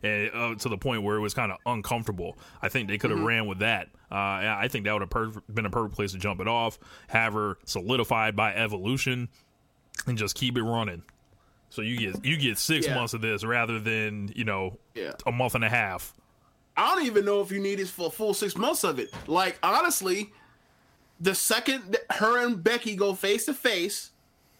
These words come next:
Speaker 2: they should have turned her then and gone the next, from the next week after that, like, nine weeks out, we could have done that or whatever else. 'Cause the crowd is all behind Becky, and they could have done, they could have ran with that.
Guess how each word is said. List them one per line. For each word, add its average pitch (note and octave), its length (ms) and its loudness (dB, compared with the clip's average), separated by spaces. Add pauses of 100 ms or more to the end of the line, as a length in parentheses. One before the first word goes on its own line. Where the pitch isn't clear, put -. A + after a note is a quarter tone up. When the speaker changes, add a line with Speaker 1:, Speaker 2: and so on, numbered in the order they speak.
(140)
Speaker 2:
they D3+ 120 4
should D#3 200 -2
have C3+ 100 -2
turned E3+ 300 -2
her F3 80 2
then D#3 340 0
and B2+ 100 -2
gone B2 160 -2
the A#2+ 60 -2
next, C#3 380 -2
from C#3+ 160 2
the B2+ 80 0
next D3+ 240 0
week E3+ 120 0
after D#3 300 2
that, G#2+ 160 0
like, A2+ 160 0
nine D#3 320 2
weeks F3 220 -2
out, D3+ 200 2
we C#3 60 4
could C#3 140 0
have B2+ 100 -6
done A#2+ 200 2
that F#2 260 -2
or B2+ 80 4
whatever C3+ 260 4
else. F3+ 140 -2
'Cause E3 80 -6
the - 60 -4
crowd F#3+ 380 4
is C3+ 200 -8
all E3+ 160 6
behind E3 340 4
Becky, C3 420 0 (360)
and C#3 100 6
they C#3+ 60 6
could D#3+ 160 4
have C#3+ 120 4
done, D#3 200 2
they D3+ 120 6
could E3 140 2
have C#3 120 4
ran D#3 200 4
with B2 100 0
that. G#2+ 180 0